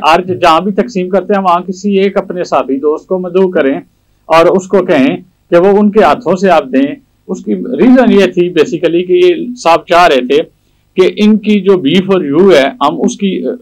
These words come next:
जो है ना, ये marketing करवाना चाह रहे थे हमसे, ठीक है। और इन्होंने demand रखी थी, लगभग को डेढ़ लाख रुपया दिया इन्होंने उसमें fund में आके, ठीक है। अ, यानी कि जो हमारा चल रहा था already,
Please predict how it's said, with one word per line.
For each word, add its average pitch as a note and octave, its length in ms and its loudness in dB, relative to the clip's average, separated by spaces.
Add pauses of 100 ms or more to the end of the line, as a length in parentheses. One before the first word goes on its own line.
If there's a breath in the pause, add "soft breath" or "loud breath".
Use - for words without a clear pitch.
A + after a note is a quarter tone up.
(120)
जो E3 180 -2
है E3 60 2
ना, F3 80 -4
ये F#3 120 -2
marketing F#3 500 -2
करवाना C3 400 0
चाह B2 140 0
रहे G#2 120 -2
थे G#2+ 140 -12
हमसे, F#2+ 300 -12
ठीक - 360 -8
है। D#3 140 -2 (360)
और F#3 160 4
इन्होंने G#3+ 280 2
demand G3 420 0
रखी D#3+ 200 -6
थी, F3+ 140 -6
लगभग F#3 360 -4
को G3+ 100 -4
डेढ़ G3 240 2
लाख E3+ 240 2
रुपया E3+ 280 -2
दिया E3+ 320 -4
इन्होंने F#3 440 -10 (180)
उसमें D#3 560 -10
fund C#3+ 300 -6
में D#3+ 60 -2
आके, D3 400 -2
ठीक - 800 -6
है। C#3+ 60 -4
अ, - 480 -12
यानी C3+ 460 -2
कि C3+ 100 -2
जो C#3 180 -2
हमारा B2+ 280 0
चल D3+ 200 0
रहा E3+ 140 0
था B2+ 240 0
already, A#2 360 -4